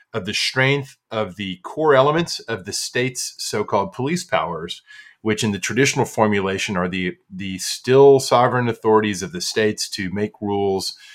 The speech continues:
uh, for health, safety. Uh, it used to be the formulation was health, safety, welfare, and morals. Um, the morals part has come under question in more recent years, but the,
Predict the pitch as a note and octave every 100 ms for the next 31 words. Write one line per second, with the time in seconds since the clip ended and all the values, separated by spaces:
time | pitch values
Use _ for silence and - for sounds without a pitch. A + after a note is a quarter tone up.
0 | - _ - F2 F2 E2+ - F2 A#2+ A2
1 | - - A2+ G#2 - G2 F#2 F2 _ _
2 | _ _ G2+ G#2 F#2+ F2+ _ _ A2+ A#2+
3 | D3 B2+ A#2 A2+ G#2 G#2+ A#2 G#2+ G2+ F#2+
4 | - C3+ - C3+ B2 A#2 G2+ A2 A2 G#2+
5 | F2+ G2+ C3+ A#2 G2+ F#2+ - - - -
6 | _ - G2+ F2+ E2+ E2 - _ _ G#2+
7 | G#2+ B2 A2+ - A2+ G#2 G#2 F#2 - A#2+
8 | G2+ F2+ F2 - A2 - G2+ F#2+ F2+ F#2
9 | A#2+ A2+ F#2 F#2+ F#2 F2+ E2 G2 F2+ F#2
10 | F2